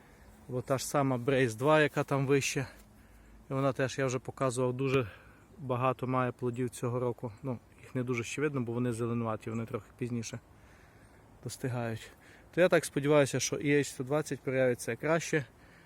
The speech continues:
і за врожайністю, і за розміром плодів. А зараз я їх зважу, покажу,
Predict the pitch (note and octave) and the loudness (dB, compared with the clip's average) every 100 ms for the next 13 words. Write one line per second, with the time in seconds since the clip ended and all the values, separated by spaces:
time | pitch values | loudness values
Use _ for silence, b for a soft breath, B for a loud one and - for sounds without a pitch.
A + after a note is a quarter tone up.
0 | B B B - D3+ C#3 A#2 C3 B2+ A#2 | B B B 0 4 6 6 6 4 2
1 | B2+ C3+ C3+ D#3+ D3+ C3 - - E3 C#3 | 0 2 4 4 4 0 -4 -4 -2 4
2 | C#3 C3+ B B B B C#3 C3+ B2+ B2 | 4 4 B B B B -2 0 2 0
3 | A#2 B2+ A#2 A2+ - - B B B B | -2 -4 -2 -4 -8 -20 B B B B
4 | - C#3 E3 D3 C#3+ C3 B2 B2 F3 F3+ | 0 6 6 8 8 6 6 4 6 6
5 | D#3+ C#3 - C3+ - E3 D3+ | 6 2 -6 -2 4 6 6